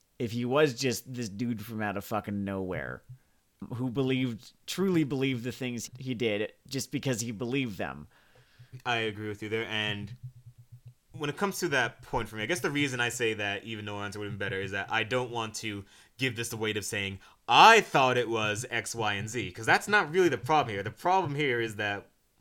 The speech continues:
Speaker 2: what you put in this space that debatably didn't even need to be filled
Speaker 1: Mm-hmm.
Speaker 2: was bad enough to make the content behind it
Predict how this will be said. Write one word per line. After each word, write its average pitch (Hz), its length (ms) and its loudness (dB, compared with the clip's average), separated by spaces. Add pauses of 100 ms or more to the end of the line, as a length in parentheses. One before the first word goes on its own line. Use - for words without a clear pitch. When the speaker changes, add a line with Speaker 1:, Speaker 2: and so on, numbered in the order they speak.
(520)
Speaker 2:
what 127 220 -2
you 123 100 -6
put - 360 0 (440)
in 165 220 2
this 127 200 0
space 113 720 0 (300)
that 117 180 0
debatably 117 440 0
didn't 123 220 -4
even 117 240 -6
need 110 160 -6
to 107 60 -12
be 101 140 -8
filled 101 540 -2
Speaker 1:
Mm-hmm. 175 360 -6 (340)
Speaker 2:
was 131 140 -2
bad 143 300 4
enough 131 240 0
to 127 240 -4
make 120 360 -4
the 120 380 -4 (140)
content 160 600 -2
behind 127 520 -2
it 110 220 -2